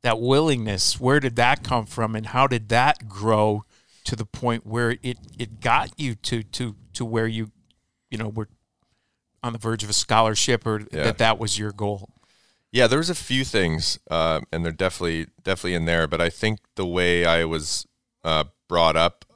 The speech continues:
Speaker 2: I mean, I boxed as a kid a lot. My dad was, you know, a Golden Gloves
Speaker 1: Yeah,
Speaker 2: boxer.
Speaker 1: there you
Speaker 2: He,
Speaker 1: go.
Speaker 2: he ran the, the boxing club in Revelstoke, and I actually remember, and I,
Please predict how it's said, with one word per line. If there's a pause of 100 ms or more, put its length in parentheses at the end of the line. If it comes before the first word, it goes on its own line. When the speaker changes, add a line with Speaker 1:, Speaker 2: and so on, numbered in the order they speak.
(160)
Speaker 2:
I
mean,
I
boxed
as
a
kid
a
lot.
My
dad
was,
you
know,
a
Golden
Gloves
Speaker 1:
Yeah,
Speaker 2:
boxer.
Speaker 1:
there
you
Speaker 2:
He,
Speaker 1:
go. (220)
Speaker 2:
he
ran
the, (280)
the
boxing
club (140)
in
Revelstoke, (880)
and (220)
I
actually
remember, (400)
and
I,